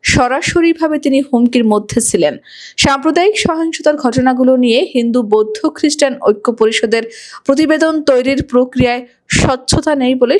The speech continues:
সম্প্রতি জানান প্রধান উপদেষ্টার প্রেস সচিব শফিকুল আলম। সংগঠনটির প্রতিবেদনকে মোটিভেটেড বর্ণনা করে তিনি বলেন, মোটিভেটেড রিপোর্টের উপরে বাংলাদেশকে অনেকেই পোর্ট্রেট করতে চাচ্ছে, সেখানে দেখাতে চাচ্ছে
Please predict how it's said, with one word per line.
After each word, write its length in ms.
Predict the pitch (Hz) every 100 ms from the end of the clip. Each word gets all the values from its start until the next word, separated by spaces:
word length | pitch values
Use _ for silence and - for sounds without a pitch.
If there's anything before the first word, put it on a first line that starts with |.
| -
সম্প্রতি 380 | 294 254 254 254 240
জানান 220 | 226 226 226
প্রধান 200 | 220 214 214
উপদেষ্টার 520 | 214 214 214 214 226 - - - -
প্রেস 200 | 254 285 -
সচিব 320 | - 269 262 247 -
শফিকুল 380 | 233 247 226 147
আলম। 180 | 120 131 - - - - -
সংগঠনটির 600 | 285 277 320 - 370 370 370
প্রতিবেদনকে 600 | 311 294 285 285 294 285 440 294 220
মোটিভেটেড 640 | 240 285 277 320 311 302 269 190
বর্ণনা 400 | 214 220 240 277 294
করে 140 | 277 269
তিনি 140 | 262 240
বলেন, 200 | 196 247 440 _ _ _ 226
মোটিভেটেড 500 | 240 302 302 330 330 294 254
রিপোর্টের 420 | 247 269 277 269 240
উপরে 220 | 233 247 240
বাংলাদেশকে 500 | 208 214 214 233 - - 214
অনেকেই 340 | 240 233 285 - - - - -
পোর্ট্রেট 420 | 285 285 320 302 -
করতে 240 | 254 254 247
চাচ্ছে, 340 | 190 - 196 147 - _ - -
সেখানে 320 | 254 269 247 226
দেখাতে 280 | 214 277 294
চাচ্ছে 260 | 294 285 -